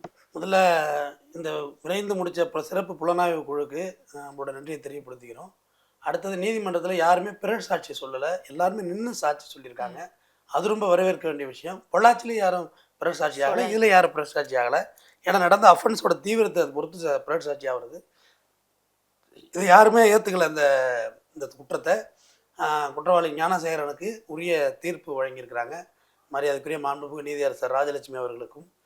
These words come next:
Speaker 1: மற்றும் அரசு வழக்கறிஞர் ஜெயந்தி அவர்களுக்கும் நம்முடைய நன்றியை தெரியப்படுத்திக் கொள்கிறோம். ஆஹ், நீதி இன்னும் சாகாமல் இருக்கிறதற்கு இதுவும் ஒரு பெரிய உதாரணமாக நான் பார்க்கிறேன். ஆஹ், ஏன்னா பல்வேறு விமர்சனங்கள் வைக்கிறாங்க நீதிமன்றத்து மேல, அதெல்லாம் விடுதலை ஆயிடுவாங்க.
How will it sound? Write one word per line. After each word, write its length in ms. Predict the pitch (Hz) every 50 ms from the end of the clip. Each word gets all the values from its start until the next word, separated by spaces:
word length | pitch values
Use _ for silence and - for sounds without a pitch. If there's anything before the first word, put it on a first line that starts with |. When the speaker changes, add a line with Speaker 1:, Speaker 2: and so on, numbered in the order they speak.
| _ _ _ _ _ _
Speaker 1:
மற்றும் 300 | 135 135 139 - - 127
அரசு 260 | 135 147 175 175 - -
வழக்கறிஞர் 600 | 156 143 147 147 - 131 127 127 127 120 - - _ _ _ 127
ஜெயந்தி 320 | 135 143 160 165 160 156
அவர்களுக்கும் 580 | 135 127 123 120 117 117 113 - _ 185 185 _ _ _ _ _ _ _ _ _ _
நம்முடைய 300 | 131 131 127 120 120 117
நன்றியை 320 | 120 123 127 135 147 135 120
தெரியப்படுத்திக் 600 | 127 123 123 123 - 120 113 117 113 117 113 -
கொள்கிறோம். 400 | 113 110 107 107 117 143 165 - _ _ _ _ _ _ _ _ _ -
ஆஹ், 200 | 131 131 - -
நீதி 300 | 139 165 185 196 190 185
இன்னும் 240 | 170 175 175 180
சாகாமல் 480 | 160 - 156 156 156 185 175 170 175 160
இருக்கிறதற்கு 680 | 156 139 135 - 139 131 139 131 - 151 151 143 131 123
இதுவும் 240 | 123 139 143 135
ஒரு 320 | 127 123 123 117 117 110 - _ _ _ _ _ _ _
பெரிய 220 | - 139 151 151
உதாரணமாக 540 | 143 139 151 156 160 151 147 147 143 131 135
நான் 160 | 135 131 120
பார்க்கிறேன். 420 | - 123 117 110 - 113 139 160 - _ _ _ _ _ _ _ _ _ -
ஆஹ், 280 | 147 135 135 135 139 135 -
ஏன்னா 180 | 151 165 185 180
பல்வேறு 340 | - 190 190 214 214 208 196
விமர்சனங்கள் 600 | 202 214 247 254 208 226 202 185 165 156 143 143
வைக்கிறாங்க 280 | 135 131 123 113 - - _ _ _ _ _ _ _ _ _
நீதிமன்றத்து 540 | 160 170 170 156 156 151 139 135 127 -
மேல, 480 | 127 127 127 123 123 123 123 123 123 - _ _ _ _
அதெல்லாம் 300 | - 180 190 190 190 180
விடுதலை 280 | 170 165 156 160 151 139
ஆயிடுவாங்க. 320 | 131 127 123 120 123 123